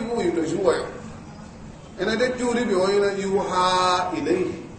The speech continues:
E ji wa yo ama e ji a wa ya. Nne ke a je ego. A ga yi ga annabi za wangi yo. So ya annabi, eh, lamari za ta. So annabi sallallahu alaihi wasallam nadhir.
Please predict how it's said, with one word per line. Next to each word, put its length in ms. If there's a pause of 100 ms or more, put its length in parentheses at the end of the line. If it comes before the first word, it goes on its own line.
(560)
E 160
ji 140
wa 280
yo 240
ama 180
e 120
ji 80
a 120
wa 120
ya. 200 (1400)
Nne 220
ke 160
a 240
je 340 (380)
ego. 240 (1040)
A 80
ga 120
yi 160
ga 180
annabi 340
za 120
wangi 340
yo. 220 (100)
So 220
ya 260
annabi, 320
eh, 240 (760)
lamari 320
za 220
ta. 140 (1600)
So 480
annabi 380
sallallahu 720
alaihi 320
wasallam 480
nadhir. 400